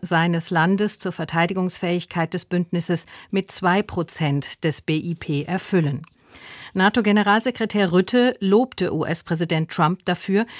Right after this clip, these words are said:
dass er die Mitglieder dazu gebracht habe, sich auf die Erhöhung der Verteidigungsausgaben einzulassen. Trump selbst sprach von einem großen Erfolg. Frankreichs Präsident Macron warnte den U-S-Präsidenten in diesem Zusammenhang davor,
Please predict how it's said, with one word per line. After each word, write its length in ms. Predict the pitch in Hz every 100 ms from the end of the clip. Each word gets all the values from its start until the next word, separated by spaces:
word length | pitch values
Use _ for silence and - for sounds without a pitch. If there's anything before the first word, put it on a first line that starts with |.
| -
dass 160 | 202 196
er 100 | 196
die 100 | 196
Mitglieder 600 | 196 214 - 208 220 160
dazu 280 | 190 - 170
gebracht 540 | 165 156 151 - -
habe, 420 | 185 185 220 233 -
sich 480 | 185 190 190 -
auf 240 | 180 175 -
die 180 | 190 -
Erhöhung 580 | 175 170 220 214 156
der 140 | 131 135
Verteidigungsausgaben 1300 | 170 - 170 165 165 151 - 151 - 151 147 175
einzulassen. 800 | - 190 208 220 165 127 - 143 - - - - -
Trump 320 | 190 160 147
selbst 380 | 156 208 - -
sprach 280 | - 190
von 160 | - 196
einem 240 | 160 170
großen 360 | 170 160 156 202
Erfolg. 500 | 180 - 143 131 - - - -
Frankreichs 640 | - - 170 202 185 185 -
Präsident 580 | 185 170 180 175 175
Macron 600 | 170 156 - 160 202 240 160
warnte 380 | 165 233 202
den 200 | 160 156
U-S-Präsidenten 920 | 160 156 170 - 185 180 175 185 - 214
in 140 | 185
diesem 320 | 180 185 190
Zusammenhang 720 | - 190 170 170 214 208 214 208
davor, 400 | 202 - 208